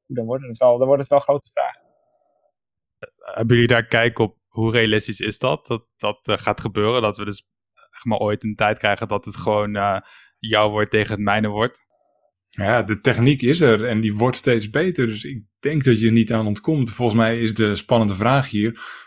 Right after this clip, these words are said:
Speaker 3: kunnen we parallel hieraan, of liefst daarop vooruitlopend, technieken ontwikkelen die dat weer kunnen tegengaan? En dus als je een soort, eh, nou ja,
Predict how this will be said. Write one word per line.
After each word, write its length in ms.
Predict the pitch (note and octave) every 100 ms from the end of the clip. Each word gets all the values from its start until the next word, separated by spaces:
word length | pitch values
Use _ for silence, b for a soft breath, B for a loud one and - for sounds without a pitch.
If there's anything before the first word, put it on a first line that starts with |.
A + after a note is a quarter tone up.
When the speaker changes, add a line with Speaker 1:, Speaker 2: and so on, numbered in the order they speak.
| -
Speaker 3:
kunnen 240 | C3+ A#2+
we 320 | G#2 G#2 G2 -
parallel 500 | B2 A2 G2+ B2+ D3
hieraan, 440 | A2+ G2 G2 B2
of 140 | A2 -
liefst 380 | A#2 A2 -
daarop 240 | A2+ G#2+ G2+
vooruitlopend, 840 | A2+ A2 C#3 A#2+ G#2 F#2+ A2+ -
technieken 420 | - A2 A#2 A#2
ontwikkelen 640 | A#2 G2 G2+ G2 G#2 A2+ G2+
die 140 | A2
dat 200 | G#2+ G#2
weer 220 | G#2+ G#2+
kunnen 240 | G#2 A2+ G2+
tegengaan? 720 | C#3+ D3+ C3+ A#2 G2+ F#2 G2
En 360 | G#2+ G#2 G2+ G2 -
dus 180 | G#2+ G#2
als 200 | C3 G#2+
je 80 | A2
een 80 | G2+
soort, 300 | A2+ G2+ -
eh, 140 | -
nou 420 | A2+ A2+ - A#2+
ja, 140 | G#2